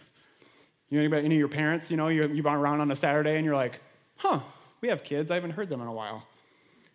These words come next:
Something's wrong." <laughs> It's the wrong kind of quiet. He's like, "Wait a minute. I, there should, Jacob has, like, eleven kids. There should be a lot more. What's going on?" <laughs> And so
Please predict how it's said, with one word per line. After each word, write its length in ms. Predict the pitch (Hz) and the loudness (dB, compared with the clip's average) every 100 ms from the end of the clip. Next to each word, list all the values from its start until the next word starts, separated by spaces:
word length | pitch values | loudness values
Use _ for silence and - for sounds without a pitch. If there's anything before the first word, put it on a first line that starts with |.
| _ | _
Something's 480 | - 254 226 185 160 | 2 2 4 0 0
wrong." 480 | 165 170 147 113 101 | -2 -2 0 -2 -8
<laughs> 40 | - - - - - 880 831 - - - | -12 -10 -10 -10 -8 -8 -8 -8 -10 0
It's 180 | 202 202 | 4 4
the 120 | 190 | 4
wrong 320 | 165 175 185 | 6 6 6
kind 220 | 175 175 165 | 4 4 2
of 80 | |
quiet. 360 | - 170 143 120 | 2 4 4 4
He's 120 | 151 | 2
like, 140 | 143 135 - - - - - - 906 - 1077 988 - - _ _ _ | 0 -2 -6 -6 -6 -10 -8 -2 -2 0 -4 -6 -20 -20 _ _ _
"Wait 140 | 185 165 | 0 2
a 20 | |
minute. 220 | 127 117 | 0 -2
I, 80 | 156 | 0
there 120 | 202 | 0
should, 320 | 226 180 143 | 0 -4 -2
Jacob 280 | 156 226 208 | 0 2 2
has, 120 | 185 | 0
like, 120 | 185 | 0
eleven 420 | 143 139 147 147 139 | 0 0 0 0 -2
kids. 280 | 147 120 | -2 -2
There 80 | 135 | -2
should 140 | 165 196 | -2 0
be 60 | |
a 60 | 175 | 0
lot 240 | 151 156 | 0 0
more. 220 | 160 147 | 2 2
What's 200 | 131 185 | 2 2
going 260 | - 202 170 | 4 4 4
on?" 280 | 147 117 143 | 4 2 -2
<laughs> 60 | - - - - - - - | -4 -12 -20 -20 -20 -20 -4
And 120 | 156 | 0
so 240 | 175 160 | 6 6